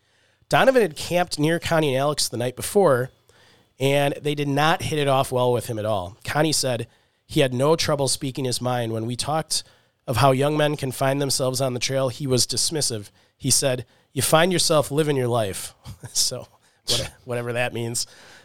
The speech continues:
Um, so John began following the Davises through the snowfield, and Connie told him, "We're not gonna take the most direct route," but he decided to follow them anyways, staying at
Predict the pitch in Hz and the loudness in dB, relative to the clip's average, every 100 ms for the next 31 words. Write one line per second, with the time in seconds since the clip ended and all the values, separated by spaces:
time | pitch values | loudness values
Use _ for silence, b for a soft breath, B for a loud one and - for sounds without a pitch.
0 | b 160 151 143 147 - - 160 151 _ | b 2 4 2 -2 -4 0 0 0 _
1 | _ 143 165 175 277 247 175 131 151 143 | _ 0 4 6 4 2 -2 0 0 0
2 | - - 147 170 165 131 117 120 120 _ | -6 -2 4 4 4 2 0 -4 -8 _
3 | _ _ _ _ 131 127 120 - 117 113 | _ _ _ _ 0 0 0 -2 -2 -2
4 | - - _ - - 196 170 - 147 117 | -4 -6 _ -8 4 4 4 0 0 0
5 | 107 104 123 - _ _ _ _ _ 135 | -2 -2 -2 -6 _ _ _ _ _ 0
6 | 135 131 - 185 180 165 151 147 143 - | 0 0 0 2 2 2 2 0 -2 -2
7 | 147 170 202 196 175 185 175 - _ _ | 2 2 2 0 0 -2 -4 -6 _ _
8 | 143 143 147 - 139 143 139 160 175 196 | 0 4 4 0 -2 -2 -2 2 2 2
9 | - 135 131 _ _ _ _ _ _ _ | -4 -2 -2 _ _ _ _ _ _ _
10 | _ - 165 156 - 165 165 151 156 151 | _ -4 0 2 4 4 4 0 0 2
11 | 151 139 147 185 175 160 165 165 - - | 2 0 0 2 4 4 2 0 -2 -2
12 | - - 156 160 160 - 131 127 - | -2 0 0 0 -2 -2 0 0 -2